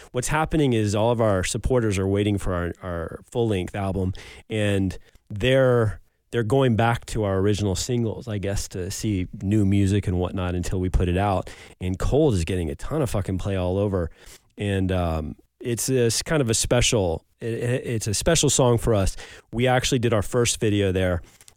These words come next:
Um, we, my, <laughs> my, our director, he put, gave us his treatment. You know, they give us this, this kind of plan of strategy of how they're gonna do our video. And he sends me this thing, and he's like,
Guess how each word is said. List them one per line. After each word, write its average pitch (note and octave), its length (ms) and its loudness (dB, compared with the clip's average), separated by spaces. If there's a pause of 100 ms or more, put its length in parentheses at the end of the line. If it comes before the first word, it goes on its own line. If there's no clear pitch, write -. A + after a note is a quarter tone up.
Um, F2+ 540 -2 (240)
we, G2+ 640 2 (320)
my, G2+ 200 -2
<laughs> - 40 0
my, B2+ 340 0
our G#2 140 -4
director, A#2+ 500 2 (280)
he A2 120 -4
put, - 220 0
gave A2 180 2
us G#2+ 120 0
his G#2 120 0
treatment. A2 460 -2
You A2+ 100 2
know, G#2+ 120 4
they G2+ 80 2
give G2+ 140 2
us G2+ 180 0
this, - 280 -6
this F#2+ 160 -8
kind F#2+ 200 -6
of E2+ 100 -8
plan G#2 420 2
of F#2 140 -2
strategy G2+ 440 0
of F#2 80 0
how G2 120 0
they're G2 100 2
gonna F#2+ 160 2
do F#2+ 120 2
our F#2 100 2
video. F2+ 400 2
And E2 100 -2
he G2+ 60 -6
sends A2+ 260 -2
me G2+ 100 0
this G2 180 -2
thing, G2 180 -4
and G2 100 -2
he's F#2+ 100 -2
like, G#2 220 -2